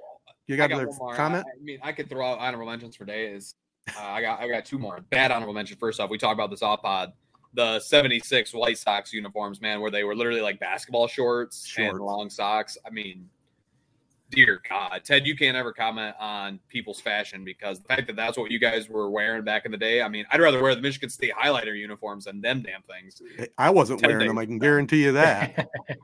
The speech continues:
Speaker 1: Uh, and then just, this is, this is a basic one, you know, along the same vein as the other picks we've had, very similar to the Orioles, just the S-, San Francisco Giants,
Speaker 2: Mm.
Speaker 1: all white, or the, the black alternate that Barry Bonds used to rock.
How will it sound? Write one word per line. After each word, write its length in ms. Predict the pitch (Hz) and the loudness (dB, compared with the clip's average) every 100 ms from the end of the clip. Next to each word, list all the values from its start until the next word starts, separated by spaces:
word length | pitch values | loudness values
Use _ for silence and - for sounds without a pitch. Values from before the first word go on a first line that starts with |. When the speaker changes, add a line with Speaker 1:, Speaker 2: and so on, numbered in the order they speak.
| 160 180 170 139 143 | -10 -10 -12 -6 2
Speaker 1:
Uh, 220 | 147 143 | 2 4
and 100 | 151 | 2
then 120 | 151 | 0
just, 200 | 147 135 | -2 -4
this 120 | 170 165 | -6 -4
is, 140 | 139 | -2
this 140 | 156 185 | 0 0
is 60 | |
a 60 | 143 | 0
basic 360 | 127 139 139 123 | 4 2 2 -2
one, 220 | 117 113 | -2 -2
you 60 | |
know, 220 | 113 110 110 | -4 -6 -6
along 280 | 117 131 131 | 0 2 2
the 60 | 120 | 0
same 300 | 135 127 110 | 0 0 0
vein 220 | 120 117 | 0 0
as 140 | 107 | -4
the 80 | 117 | -2
other 180 | 113 113 | 0 -2
picks 240 | - 113 | -2 -4
we've 140 | 113 107 | -4 -2
had, 300 | 107 107 107 | 0 0 -2
very 180 | 113 110 | -2 -2
similar 300 | - 113 113 | -4 -4 -4
to 60 | |
the 60 | 101 | -4
Orioles, 500 | 101 110 107 104 101 | -2 0 2 0 -2
just 220 | 156 147 | -4 0
the 160 | 131 113 | 0 0
S-, 220 | - - | -2 -12
San 220 | - 170 151 | -4 0 0
Francisco 420 | 135 135 - 113 | 0 -2 -2 -4
Giants, 500 | 101 110 107 110 104 _ _ - | -2 0 0 -2 -6 _ _ -8
Speaker 2:
Mm. 300 | 120 107 95 _ _ - | -4 -4 -6 _ _ 2
Speaker 1:
all 220 | 143 135 | 4 4
white, 380 | 117 117 113 110 | 4 2 0 -2
or 320 | - 110 107 | -2 -2 -2
the, 220 | 104 104 95 | -4 -6 -6
the 80 | 101 | -8
black 340 | 101 117 113 | -2 0 0
alternate 400 | 113 113 113 107 | 0 -6 -4 -6
that 160 | 104 107 | -6 -4
Barry 180 | 113 110 | -2 -2
Bonds 380 | 107 107 107 104 | -2 -4 -4 -10
used 160 | 107 | -10
to 60 | 107 | -6
rock. 420 | 104 101 101 - | -4 -4 -4 -10